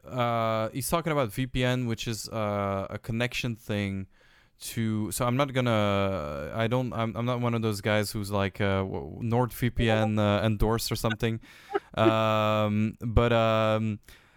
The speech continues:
Speaker 1: I, uh, I have an actual very good, um, free V P N that I can, uh, advise you, which, which is called Proton V P N. It's a Swiss company,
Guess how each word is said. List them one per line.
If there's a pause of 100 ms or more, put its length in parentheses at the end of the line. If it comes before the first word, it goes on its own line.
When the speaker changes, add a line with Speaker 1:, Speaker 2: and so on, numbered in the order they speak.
(760)
Speaker 1:
I,
uh,
I
have
an
actual
very
good, (360)
um, (240)
free
V
P
N
that
I
can,
uh,
advise
you,
which,
which
is
called (100)
Proton
V
P
N. (380)
It's
a
Swiss
company,